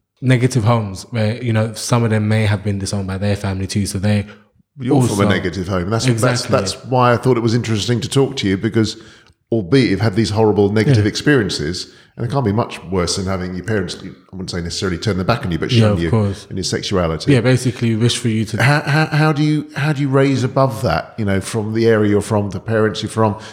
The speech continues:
Speaker 2: all this sort of stuff, and, and become a smiling, happy person? As
Speaker 1: Yeah.
Speaker 2: soon as I walked in, you're smiling, we're having a laugh and a banter.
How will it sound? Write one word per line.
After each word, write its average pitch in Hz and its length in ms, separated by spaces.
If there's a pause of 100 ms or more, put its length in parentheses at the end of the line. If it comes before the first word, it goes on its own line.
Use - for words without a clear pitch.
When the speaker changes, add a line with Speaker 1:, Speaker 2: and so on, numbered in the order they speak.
Speaker 2:
all 113 100
this 117 160
sort 104 120
of 95 80
stuff, 95 360
and, 104 140 (100)
and 117 120
become 120 500 (260)
a 135 60
smiling, 135 480
happy 131 240
person? 151 420
As 120 80
Speaker 1:
Yeah. 113 60
Speaker 2:
soon 95 120
as 107 60
I 117 60
walked 113 280
in, 117 80
you're 98 100
smiling, 104 440
we're 104 60
having 101 200
a 101 40
laugh 101 240
and 98 80
a 87 40
banter. 101 420